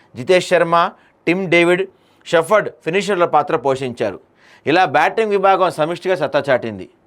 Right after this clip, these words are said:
గతంలో టాప్ ఆర్డర్ విఫలమైతే బెంగళూరు తేలిపోయేది, కానీ ఈసారి అలాంటి తడబాటు కనిపించలేదు. ఇక ఆర్సీబీలో కనిపించిన అతిపెద్ద మార్పు బౌలింగ్ నిలకడ.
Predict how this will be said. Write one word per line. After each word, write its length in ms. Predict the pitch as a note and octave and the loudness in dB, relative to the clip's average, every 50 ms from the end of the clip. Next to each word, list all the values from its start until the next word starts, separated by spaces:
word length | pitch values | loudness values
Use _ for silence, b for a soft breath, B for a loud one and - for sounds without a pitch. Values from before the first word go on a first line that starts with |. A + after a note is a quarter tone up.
| _ _ - C3 | _ _ -4 -4
గతంలో 340 | C3+ C3+ - F3 F3 F3 E3 | -2 -2 -2 0 2 2 2
టాప్ 320 | - D3+ D3 E3 E3+ F3+ | 2 4 2 2 2 2
ఆర్డర్ 180 | F#3+ F#3 E3 D#3 | 0 0 0 -4
విఫలమైతే 580 | D3 E3+ F3 F3 F3+ F3 E3+ E3+ C#3 E3+ E3+ | -8 -6 -2 -2 0 0 0 0 0 0 -2
బెంగళూరు 420 | D#3 C3 B2+ C3+ C3+ C#3+ D#3 D#3 C#3+ | 0 0 -2 -2 0 0 -2 -2 -2
తేలిపోయేది, 640 | - B2 B2 C3 C3+ C3+ C3 B2+ A2 G#2 G2 E2 - _ _ b b b b b b b b - | -2 -2 0 0 0 0 -2 -2 -2 -2 -4 -8 -14 _ _ b b b b b b b b -2
కానీ 240 | D#3 F3 G3 G3+ F#3 | 0 0 0 0 -2
ఈసారి 440 | E3+ F3 F3+ F3 - G3+ G3 F#3+ | -2 -2 -2 -2 0 2 2 2
అలాంటి 260 | F#3 F3+ F3 E3+ D#3 - | 2 2 2 0 0 0
తడబాటు 380 | D3+ C#3+ D#3 D#3 E3+ E3+ - | 0 2 2 2 2 0 0
కనిపించలేదు. 760 | - C3+ C3+ C#3 A#2+ D#3 D3 - - B2 A2+ G#2+ F#2+ D#2+ D2+ _ _ b b b b b b b C3 | -2 -4 -4 -2 -2 -4 -4 -4 -4 -4 -4 -4 -6 -8 -12 _ _ b b b b b b b -8
ఇక 140 | B2+ - | -4 0
ఆర్సీబీలో 560 | D#3 C#3 D#3 F3+ G3 - - G#3+ G3+ G#3+ G#3 G3+ | 2 2 2 2 0 -2 -2 0 2 4 4 4
కనిపించిన 440 | F#3 F3 F3 F3 E3+ F#3+ E3 F3 | 2 0 -2 -2 -2 -2 -2 -2
అతిపెద్ద 400 | D3+ C#3+ D#3 C#3+ F3 E3 C#3 B2+ | -2 -2 0 0 0 0 2 2
మార్పు 640 | F#3+ F#3 F3 F3 F3 D#3+ D#3+ - E3 D#3+ D#3 D3+ D#3 _ b b b b - | 0 2 2 2 2 2 0 0 -2 -2 -2 -4 -6 _ b b b b 0
బౌలింగ్ 380 | A2+ C3+ D3+ D#3+ E3+ D#3 C#3 | 2 2 2 2 0 -2 -2
నిలకడ. 360 | B2+ B2+ B2+ - B2+ G#2+ F#2+ | -4 -4 -2 -2 -2 -2 -4